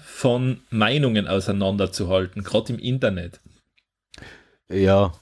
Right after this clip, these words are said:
Speaker 2: Ist es wirklich so?
Speaker 1: Ja, sie haben da
Speaker 2: Bei,
Speaker 1: das
Speaker 2: bei,
Speaker 1: probiert.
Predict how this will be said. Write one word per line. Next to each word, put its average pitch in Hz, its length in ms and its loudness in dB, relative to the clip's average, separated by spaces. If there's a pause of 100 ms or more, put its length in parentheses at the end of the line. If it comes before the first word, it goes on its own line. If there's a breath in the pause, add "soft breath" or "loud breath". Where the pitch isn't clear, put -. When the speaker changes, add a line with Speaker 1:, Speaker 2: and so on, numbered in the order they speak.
(540)
Speaker 2:
Ist 139 200 -4
es 139 120 -2
wirklich 175 240 -2
so? 95 240 -2 (1080 soft breath)
Speaker 1:
Ja, 117 240 -2
sie - 180 -2
haben 139 160 -4
da 143 80 4
Speaker 2:
Bei, 135 80 2
Speaker 1:
das 120 140 -4
Speaker 2:
bei, 139 100 0
Speaker 1:
probiert. - 400 -4